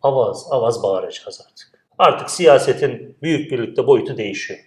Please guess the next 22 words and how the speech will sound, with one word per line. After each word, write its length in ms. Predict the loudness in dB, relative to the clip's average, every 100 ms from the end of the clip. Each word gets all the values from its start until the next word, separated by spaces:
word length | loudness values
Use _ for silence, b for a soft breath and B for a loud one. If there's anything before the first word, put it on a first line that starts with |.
| _
Sokakta 680 | -20 -8 0 4 4 6 4
siyaset 440 | 6 2 0 -4
yapıyoruz. 340 | -10 -14 -18 _ _
Dedikodu 500 | 2 2 0 -2 -4
siyaseti 560 | 0 4 4 4 0 4
yapmayacağız. 880 | 4 4 -2 -10 -12 -20 -20 -20 _
Canan 380 | 2 2 4 2
Kaftancıoğlu 560 | 2 4 4 4 4 6
ile 80 | 4
uğraşmamıza 540 | 4 4 4 0 2
gerek 320 | 4 4 4
yok 220 | -2 -4
bizim. 200 | -10 -20 _ _ -10
Sordunuz. 640 | 2 4 4 0 -4 -8 -18 _ _ -6
Cevap 320 | 0 0 2
vermek 260 | 0 0
istemedim 540 | -2 0 2 0 -6 -12
ya. 140 | -18 _ _
Gerek 360 | -4 -2 0
de 60 | 0
yok. 360 | 0 -2 -14 -20 _ _ 2
Derdimiz 680 | 2 2 0 0 -2 -10